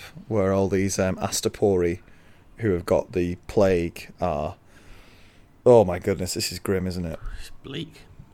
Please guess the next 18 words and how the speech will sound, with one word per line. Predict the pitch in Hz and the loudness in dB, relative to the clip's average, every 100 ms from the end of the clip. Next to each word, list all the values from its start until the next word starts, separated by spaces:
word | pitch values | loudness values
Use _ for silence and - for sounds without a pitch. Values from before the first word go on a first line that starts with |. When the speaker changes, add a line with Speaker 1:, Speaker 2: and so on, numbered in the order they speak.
| - | -18
Speaker 2:
Bleak. | 82 82 - | -10 -8 -6
Speaker 1:
Mm. | 110 92 85 - - - - - | -4 -4 -8 -12 -20 -20 -4 2
Speaker 2:
And | 113 101 92 - - | 2 2 -6 -12 -12
it, | 98 98 98 | -8 -8 -6
it | 95 | -2
has | 107 101 | 0 0
to | - | -6
be | 92 | -8
said, | - 90 85 - - - - - - - - - - | -6 -6 -8 -14 -20 -20 -20 -20 -20 -20 -20 -10 -2
in | 104 | -2
its | 104 - | -2 -6
description, | 113 - 104 - 87 87 - | -6 -4 -6 -6 -10 -10 -8
not | 92 85 | -6 -4
a | 90 | -4
million | 95 95 92 | -2 -2 -2
miles | 85 82 85 | -4 -6 -6
away | 87 85 80 | -6 -6 -8
from | - 85 82 | -8 -10 -10